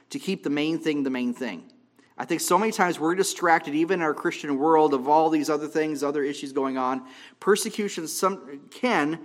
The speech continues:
drive us to remember, keep the main thing the main thing. Do you remember in the book of Acts when the apostles were persecuted,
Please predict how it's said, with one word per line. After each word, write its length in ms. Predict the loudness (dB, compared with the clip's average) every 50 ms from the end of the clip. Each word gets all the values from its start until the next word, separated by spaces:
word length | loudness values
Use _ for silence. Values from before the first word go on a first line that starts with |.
| -14 -20 -20 -20 -20 -20 -14
drive 460 | -2 4 6 8 8 8 8 8 6
us 200 | 6 4 4 0
to 120 | 0 0
remember, 420 | 2 2 2 2 0 0 2 0 -2
keep 300 | -2 -4 -6 -6 -4 -2
the 80 | -2
main 280 | 0 0 0 0 -2 -2
thing 260 | -2 0 0 0 0
the 80 | 0 -2
main 220 | -2 -2 -2 -2
thing. 360 | -4 -4 -6 -8 -8 -10 -14 -18 -20 -20 -20 -20 -20 _ -4
Do 80 | 0
you 60 | 2 4
remember 340 | 4 4 6 8 8 8
in 80 | 8 8
the 80 | 6 4
book 200 | 2 0 0 2
of 80 | 2
Acts 340 | 4 4 4 4 2 0 0
when 160 | 0 0 2
the 140 | 2 2 2
apostles 640 | 2 2 2 2 4 4 2 2 0 0 0 0 0
were 160 | 0 0 0
persecuted, 800 | 0 0 -2 -2 -2 -2 -6 -8 -4 -2 -2 -2 -2 -4 -8 -12